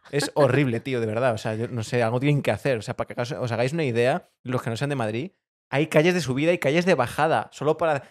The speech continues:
que la circulación sea más amena. O sea, esto es horrible. O sea, ¿a qué hemos llegado, por Dios? ¿A qué hemos llegado?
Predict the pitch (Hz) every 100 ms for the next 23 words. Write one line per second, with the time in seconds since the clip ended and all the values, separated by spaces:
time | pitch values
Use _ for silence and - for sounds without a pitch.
0 | _ 147 127 120 123 113 151 156 156 135
1 | 156 - _ - 110 127 170 117 117 113
2 | - 139 - 147 95 202 175 120 123 113
3 | 135 120 147 170 190 143 120 101 156 135
4 | 104 143 151 131 - 156 147 120 151 143
5 | 117 -